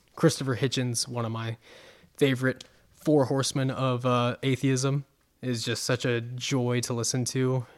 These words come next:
As such a witty, witty person, such a, such a well-spoken individual.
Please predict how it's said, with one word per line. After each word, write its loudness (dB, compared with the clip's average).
As -4
such -2
a 2
witty, 0
witty -2
person, -4
such -4
a, -6
such -2
a 2
well-spoken 0
individual. 0